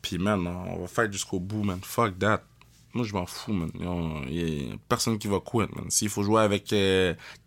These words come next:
quatorze joueuses qui veulent pas quit, on va jouer avec quatorze joueuses qui veulent pas quit, man. Moi, j'ai vu Anne-Sophie Bété se blesser en première période, jouer toute la game, se blesser à la fin de la game, puis continuer à fight, man. That's, that's all I want. J'ai vu Alexandra Labelle fight chaque fois qu'elle a une chance de toucher à la goddamn puck.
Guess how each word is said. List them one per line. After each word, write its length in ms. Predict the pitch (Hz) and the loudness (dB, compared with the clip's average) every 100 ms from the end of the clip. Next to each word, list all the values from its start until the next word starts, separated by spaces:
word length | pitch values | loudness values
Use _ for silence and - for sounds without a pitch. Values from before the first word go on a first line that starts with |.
| - _ - | -20 _ 2
quatorze 360 | 147 - 127 | 4 6 4
joueuses 320 | 113 113 127 - | 4 4 4 0
qui 120 | - | 4
veulent 200 | 117 104 | 6 6
pas 100 | 117 | 4
quit, 200 | - 131 | 4 4
on 120 | 113 | 4
va 0 | |
jouer 100 | 107 | 2
avec 120 | 113 | 0
quatorze 240 | - 117 104 | 0 2 2
joueuses 120 | 110 | 2
qui 100 | - | 0
veulent 140 | 104 98 | 0 0
pas 140 | 98 | 0
quit, 240 | - 110 - | -2 -2 -2
man. 120 | 90 | -2
Moi, 140 | 95 104 | 0 0
j'ai 100 | 104 | 2
vu 120 | 110 | 4
Anne-Sophie 460 | 107 101 104 - | 4 4 0 0
Bété 300 | 113 107 - | 0 2 2
se 80 | 110 | 0
blesser 280 | 101 104 95 | 2 2 4
en 60 | 117 | 4
première 260 | 110 110 | 4 2
période, 400 | 101 104 110 117 113 - - | 2 4 6 4 2 -12 -2
jouer 100 | 110 | 0
toute 280 | 101 143 - | 4 4 6
la 120 | 117 | 4
game, 240 | 104 120 120 | 6 4 4
se 120 | - | 2
blesser 500 | 98 101 139 120 - | 0 4 6 8 6
à 80 | 123 | 6
la 100 | 110 | 4
fin 140 | 117 | 2
de 60 | 113 | 4
la 120 | 107 | 4
game, 360 | 107 113 113 107 - - | 4 4 4 -2 -8 -10
puis 100 | - - | -10 2
continuer 380 | 131 117 123 120 | 6 6 8 8
à 100 | 98 | 8
fight, 320 | - 110 - | 8 6 4
man. 240 | 87 95 | -2 4
That's, 280 | 107 117 - | 6 6 6
that's 260 | 127 123 104 | 6 6 8
all 140 | 117 | 8
I 200 | 110 107 | 10 8
want. 360 | 101 123 127 107 - _ _ _ _ _ _ _ _ _ _ _ _ _ _ _ - | 10 8 8 4 -4 _ _ _ _ _ _ _ _ _ _ _ _ _ _ _ 0
J'ai 80 | 110 | 8
vu 120 | 117 | 10
Alexandra 580 | 120 127 123 123 123 135 | 10 8 8 8 8 8
Labelle 400 | 123 120 131 110 | 8 8 6 6
fight 420 | - 135 135 117 | 8 8 8 6
chaque 360 | - - 139 127 | 4 6 6 6
fois 240 | - 143 | 6 6
qu'elle 200 | 135 123 | 6 4
a 20 | |
une 100 | 120 | 4
chance 340 | 113 - 135 123 | 6 8 8 8
de 20 | |
toucher 260 | 110 - 135 | 2 6 8
à 60 | |
la 120 | 123 | 8
goddamn 580 | 107 120 127 117 127 117 - | 8 8 8 8 6 6 6
puck. 300 | 156 147 | 8 8